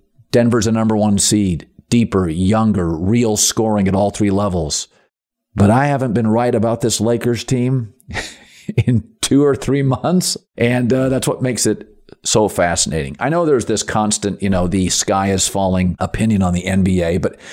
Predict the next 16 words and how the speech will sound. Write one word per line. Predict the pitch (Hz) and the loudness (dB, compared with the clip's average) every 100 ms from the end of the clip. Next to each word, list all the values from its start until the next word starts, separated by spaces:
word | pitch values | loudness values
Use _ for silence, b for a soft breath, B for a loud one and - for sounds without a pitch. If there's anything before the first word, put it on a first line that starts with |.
| B - | B 0
a | |
lot | 175 170 | 0 2
of | 110 | 0
that | 104 - | 0 -2
comes | 110 95 92 | -2 -2 -2
from | 85 | -4
two | - 98 | 0 0
areas. | 82 73 67 - | 0 -2 -4 -4
The | 107 | -2
N | 120 | 0
B | 120 110 | 0 0
A | 95 | 0
season | - 101 92 87 | 0 0 0 -2
is | - | -2
too | - 95 | -2 0
long. | 82 76 76 78 | 0 0 -2 -4